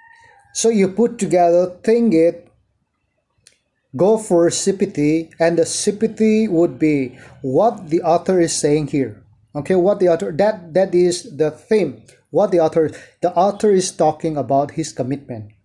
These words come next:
Okay, the author is talking about his, so Ezra is talking about his, Ezra is determined to commit, or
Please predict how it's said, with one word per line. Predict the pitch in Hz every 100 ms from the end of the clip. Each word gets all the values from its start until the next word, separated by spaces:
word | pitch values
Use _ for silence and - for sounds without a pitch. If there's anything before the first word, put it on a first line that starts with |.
| _
Okay, | 151 - 196
the | 147 -
author | - 151 165 180
is | 170 156
talking | 151 139 147
about | 131 135
his, | - - - - -
so | - 202 202 - _ -
Ezra | 196 226 185 147 139 139 151
is | 156 160 165 - - - -
talking | 147 147 156 156 147
about | 120 139 143
his, | 139 - 135 131
Ezra | 156 175 160 180 190 196 208 208 _ _ _
is | - 143 147 143
determined | 139 131 110 151 165 151 143 143 147 139
to | 170 208 240 - _ _ _ _ _ _ _ _ _ _ _ _ _ - - _ _ -
commit, | 147 160 143 - _ _ _ - 880 880 _ _ - _ -
or | 165 160